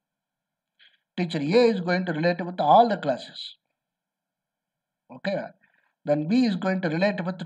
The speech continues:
only two classes. C is going to relate with only one classes.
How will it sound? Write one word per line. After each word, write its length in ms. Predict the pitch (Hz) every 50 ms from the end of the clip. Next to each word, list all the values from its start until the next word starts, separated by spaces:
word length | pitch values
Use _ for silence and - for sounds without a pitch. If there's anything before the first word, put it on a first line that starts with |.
| - -
only 240 | 190 190 226 247 240
two 220 | - - 254 247 240
classes. 560 | - 240 - - - - 107 - - - - _ _ _ _ _ _ _ _ _ _ _ _ _ _ _ _
C 300 | - - - 254 254 240
is 100 | 233 214
going 240 | 185 196 208 208 196
to 80 | 185 175
relate 340 | 180 185 202 202 190 196
with 160 | 185 196 185 180
only 240 | 170 175 196 233
one 380 | 226 175 180 202 240 247 233 -
classes. 540 | 160 139 113 107 - - - - - -